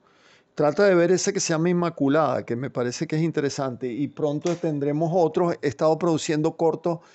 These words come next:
por mí mismo, independiente, autofinanciado o consiguiendo dinero por aquí y por allá. Tengo varios documentales largos en, que vamos a hacer este año también autofinanciado.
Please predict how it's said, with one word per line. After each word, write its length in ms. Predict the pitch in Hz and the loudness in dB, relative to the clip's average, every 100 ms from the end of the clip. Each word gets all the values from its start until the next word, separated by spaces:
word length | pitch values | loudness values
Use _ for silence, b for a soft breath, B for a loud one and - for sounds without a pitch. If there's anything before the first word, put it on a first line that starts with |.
| b b b | b b b
por 180 | 151 143 | 0 2
mí 180 | 160 | 2
mismo, 460 | 165 165 139 104 101 | 2 2 0 -2 -6
independiente, 840 | 123 131 135 127 143 139 113 113 113 - | -4 -4 -2 -2 0 0 -2 -6 -8 -6
autofinanciado 1040 | 147 135 131 - 135 131 - 160 151 190 233 | -4 -2 -4 -4 -4 -4 -2 2 4 4 4
o 180 | 175 | 2
consiguiendo 680 | - 135 - 135 127 135 156 | 0 -2 -2 -2 0 2 2
dinero 340 | 156 127 135 147 | 2 2 0 -2
por 160 | 156 | -2
aquí 200 | 139 - | -4 -4
y 20 | 131 | -6
por 180 | 151 | 0
allá. 380 | 151 151 156 170 B B B B B B B - | 0 2 0 -2 B B B B B B B -4
Tengo 360 | 135 131 139 | -2 0 2
varios 560 | 147 147 143 151 156 165 | 4 4 4 4 4 2
documentales 880 | 151 - 135 131 120 139 135 147 143 | -2 -2 -4 -4 -2 0 2 0 2
largos 520 | 151 147 143 160 151 | 2 2 2 0 0
en, 260 | 156 131 117 _ _ _ _ _ | -2 -4 -8 _ _ _ _ _
que 100 | - | -2
vamos 240 | 127 127 151 | 0 0 0
a 60 | |
hacer 200 | 156 156 | -2 0
este 220 | 143 - 156 | -2 -2 -2
año 240 | 147 156 | 0 0
también 320 | 147 135 131 | -2 -2 0
autofinanciado. 1000 | 147 151 147 165 151 156 190 170 160 185 | -2 -2 -4 -4 -2 -2 0 2 2 -2